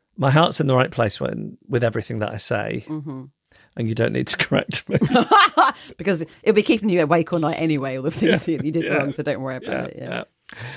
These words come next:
Speaker 1: yeah. Um, anyway, so that's all happening. If you would like to support us, of course, the podcast will always be free. Not good breathing then, was it? 'Cause you made me run out of breath.
Speaker 2: No, I didn't.
Speaker 1: You'd not tell that I was once professional broadcasting.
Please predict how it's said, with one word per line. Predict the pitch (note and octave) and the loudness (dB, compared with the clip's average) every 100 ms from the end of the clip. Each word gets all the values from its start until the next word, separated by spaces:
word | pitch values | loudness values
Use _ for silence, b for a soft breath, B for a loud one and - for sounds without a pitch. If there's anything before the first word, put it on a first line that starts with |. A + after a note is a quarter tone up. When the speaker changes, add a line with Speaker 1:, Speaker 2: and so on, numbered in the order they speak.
| B | B
Speaker 1:
yeah. | - D3+ | 4 4
Um, | D#3 - _ | 4 0 _
anyway, | F#3 F#3+ C#3+ G#2+ | 4 6 4 2
so | - D#3+ | 4 4
that's | F#3 F#3 D3 | 4 4 6
all | C#3+ | 6
happening. | A#2 - A2 A2 A2 | 6 2 -2 -4 -2
If | - - | -4 -2
you | B2 | 2
would | A#2+ | 4
like | A#2+ - | 4 2
to | - | -2
support | - A#2 A2+ | 0 0 0
us, | A2 | -4
of | G#2+ | -4
course, | A2+ | -4
the | - A#2 | -2 -6
podcast | A2 - | -6 -4
will | - | 2
always | G#3 F3+ C3+ | 6 6 2
be | - | -4
free. | C3+ - F3+ F3+ F#3 F3+ D#3+ B B B B _ _ _ _ _ _ _ - - | -16 -2 4 4 4 2 -2 B B B B _ _ _ _ _ _ _ -16 -10
Not | E3+ E4+ - - E3+ - | -8 -8 -10 -14 -14 -2
good | - F#3 | -2 2
breathing | C3 A3+ D3+ G#2+ | 2 4 2 0
then, | G2+ - | -4 -4
was | A3 | 0
it? | E3+ - | 0 -2
'Cause | D3 E3+ | -2 2
you | F3 | 4
made | F3 | 6
me | |
run | E3+ F3 | 6 4
out | F#3 | 2
of | |
breath. | D#3 A3 A#2 E3 | 2 2 2 -2
Speaker 2:
No, | F3 | -4
I | C4 | -4
didn't. | G#3 - G3+ C#3 - | -6 -6 -6 -4 2
Speaker 1:
You'd | C#3 C3 | 2 4
not | A#2+ D3+ - - | 4 6 4 2
tell | E3 A3 D3 | 4 6 6
that | A2+ | 4
I | A#2 | 4
was | A#2+ A#2 | 4 4
once | B2 B2 - | 4 2 0
professional | C3+ C3 C3 A#2+ | -2 -2 0 -2
broadcasting. | A2 C#3+ C3+ A#2+ - - - | 2 2 2 -4 -6 -6 -6